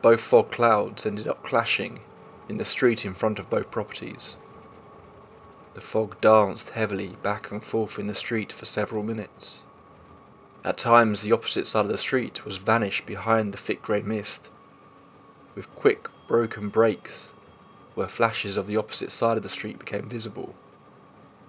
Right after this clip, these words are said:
Nearly finished with my cigarette, the gas station clerk and I saw the crosswalk signal change on our side, unable to see whom was coming. We paid little attention.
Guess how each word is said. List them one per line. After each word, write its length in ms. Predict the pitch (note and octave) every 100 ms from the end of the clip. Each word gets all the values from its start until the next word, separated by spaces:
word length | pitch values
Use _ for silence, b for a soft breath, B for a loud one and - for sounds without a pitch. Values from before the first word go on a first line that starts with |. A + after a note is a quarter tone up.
| - - - - - - - - - -
Nearly 260 | A#2+ C#3 C3+
finished 300 | - C3+ -
with 60 |
my 80 | A#2+
cigarette, 680 | G#2 B2 A2+ G2 - - - - - - - - - - - -
the 60 | -
gas 240 | A#2 A2
station 360 | - G#2+ A2+ G2+
clerk 380 | - A#2+ A2+
and 100 | G2+
I 100 | F2
saw 260 | F#2 - G2+
the 100 | G#2
crosswalk 520 | - B2+ A#2+ G2+ -
signal 440 | - F#2+ E2+ E2 G2 -
change 380 | B2+ A#2 A2+
on 80 | G2+
our 140 | G2 F#2+
side, 520 | - A2 G2 G#2 - - - - - - - -
unable 360 | - B2+ D3 D3+
to 80 | C3
see 300 | - C#3+ A2+
whom 200 | G#2+ G#2
was 120 | G2
coming. 420 | - B2+ G#2+ F2 - - - - - - - - -
We 80 | A2+
paid 260 | - C#3+
little 240 | B2+ A#2+ G#2+
attention. 540 | - A2+ G#2+ - G#2